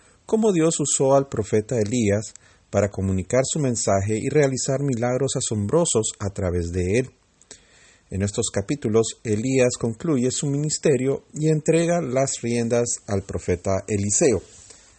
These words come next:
a quien Dios también usó poderosamente. También encontramos detalles sobre reyes que desobedecieron a Dios. Por ejemplo, el último rey malvado, Oseas,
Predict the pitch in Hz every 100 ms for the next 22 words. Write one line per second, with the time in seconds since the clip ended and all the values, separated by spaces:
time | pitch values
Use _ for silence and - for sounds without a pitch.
0 | - - 139 156 143 147 165 165 - 113
1 | 127 131 131 104 - 107 104 101 95 90
2 | 90 95 104 104 104 - - - - -
3 | - - - _ _ _ - _ - -
4 | 196 196 208 185 139 117 127 135 120 104
5 | 120 113 117 117 - 98 98 98 - -
6 | 117 156 110 107 110 - 151 - 127 131
7 | - 127 120 107 - 143 156 147 107 92
8 | 92 87 - - _ _ - - - -
9 | - _ _ - 110 104 131 123 - 117
10 | - 120 123 139 180 151 131 127 123 110
11 | 90 90 101 101 107 104 - 101 90 87
12 | -